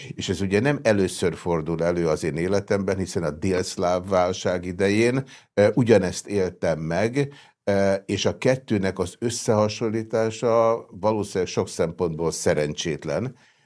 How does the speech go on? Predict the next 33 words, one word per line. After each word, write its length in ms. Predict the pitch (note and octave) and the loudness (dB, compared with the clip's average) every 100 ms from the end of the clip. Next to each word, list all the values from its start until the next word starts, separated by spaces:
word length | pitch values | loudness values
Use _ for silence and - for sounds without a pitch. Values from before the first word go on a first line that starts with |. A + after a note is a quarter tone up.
| _ | _
de 360 | F2+ G#2 G2 - | 0 2 2 2
avval, 560 | C#3+ C3+ A#2+ G2 F2 F2 | 4 4 4 2 2 2
hogy 140 | F2 | 0
emberek 500 | F2+ G#2+ F#2+ E2+ D#2+ | 0 0 2 0 -2
haltak 560 | - F2 D#2+ - D2+ - | -2 0 0 -2 -6 -4
meg, 440 | E2+ F#2 E2 F2+ - | -2 -2 -2 -6 -4
ö, 320 | E2+ D#2+ D#2+ - | -2 0 -2 -4
a 80 | F2 | -8
határunkon 1200 | - G#2 G#2 D#2 D2+ D#2 D2 - D#2+ D2+ D2+ D2 - | 0 0 2 2 2 -4 -10 -6 -2 -2 -4 -10 -2
túl, 500 | G#2+ F#2+ F2+ E2 D#2 - _ | 0 2 2 0 -2 -10 _
közvetlenül 800 | - A#2+ A#2+ F#2+ E2 D#2+ D#2 D#2+ | 4 4 4 0 0 -2 -4 -2
a 60 | D2+ | -4
mi 140 | F2 | -4
határunkon 800 | D#2+ D#2 D#2+ C#2+ D2 C#2+ D2 C#2 | -4 -4 -2 -2 -4 -6 -6 -6
túl, 180 | F2 D#2 | -6 -2
nem 200 | G#2 G2+ | 0 0
is 160 | E2+ | 0
olyan 260 | E2+ D2 C2+ | -4 -4 -4
messze, 680 | C#2 C2+ - - G#2+ C#3+ E3 - _ _ | -4 -6 -6 0 2 2 0 -14 _ _
e 140 | - B2+ | -2 0
tekintetben 840 | C#3 A#2 G#2+ G2+ G#2 F#2+ F#2+ G2+ | 0 -2 -4 -2 -2 -2 0 0
már 220 | G2 F#2+ | 2 0
nem 200 | G#2 F#2+ | 0 -2
annyira 380 | E2 E2 D2 C#2 | -2 -4 -4 -6
blőtt 340 | C#2+ E2+ E2 | -4 -2 -4
példa, 640 | - E2 F#2 G#2+ A#2 B2 B2+ - - _ | -4 -2 -2 0 0 0 -2 -10 -20 _
és 160 | F#2 | -8
azt 280 | - B2+ - | -2 -2 0
kell, 160 | A2+ F2 | 0 0
hogy 220 | F2 D#2 | 0 -2
mondjam, 460 | E2+ F#2+ F2 F2+ | -2 -4 -2 -2
hogy 240 | F2 E2+ - - | -2 -4 -6 0
ennek 560 | A2+ A#2 A2 G#2+ G#2+ | 0 2 2 0 -2